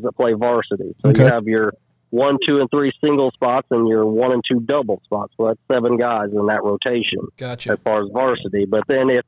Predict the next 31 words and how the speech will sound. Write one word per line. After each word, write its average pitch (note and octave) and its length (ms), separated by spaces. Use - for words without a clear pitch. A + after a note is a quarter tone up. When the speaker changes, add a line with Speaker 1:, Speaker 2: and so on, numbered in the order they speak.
Speaker 1:
the A#2 120
opposing B2 480
school B2+ 340
has A#2 200
any A#2+ 280
extra C3 340
players, A2+ 380
which A2 180
is G#2+ 180
J A2 180
V, D#3 180
of G#2+ 160
course, G#2 320
then B2+ 140
we B2 120
match A#2+ 280
up A#2+ 200
as A2 120
best A2+ 280
we G#2+ 120
can. A#2+ 300
Speaker 2:
Okay. D#3+ 260
Speaker 1:
So A2+ 80
I'll C#3+ 180
probably B2+ 320
have B2 120
about A#2 300
fourteen B2+ 420
to G#2+ 80
fifteen A2+ 460
guys. A2 360